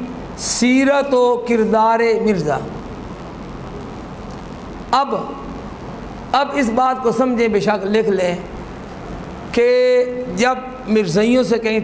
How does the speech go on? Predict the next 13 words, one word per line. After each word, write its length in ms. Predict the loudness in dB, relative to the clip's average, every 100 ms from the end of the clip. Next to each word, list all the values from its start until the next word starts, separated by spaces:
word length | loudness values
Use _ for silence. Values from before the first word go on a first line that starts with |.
| 2
ٹاکرا 460 | 2 2 2 2
ہوگا 580 | 2 2 2 2 2 0 -6 -14 -14 -14 -14 -12 -12 -12 -4 2
تو 80 |
وہ 160 | 4 4
کوشش 420 | 4 2 4 2 0
کریں 320 | 2 4 4
گے 340 | 4 4 4 2 -2 -8 -10 -4
کہ 360 | 2 2 2 0
آپ 480 | 0 2 2 0 -2
کی 160 | 0 2
بحث 440 | 4 4 2 0
جو 120 | 0 2
ہے 280 | 2 0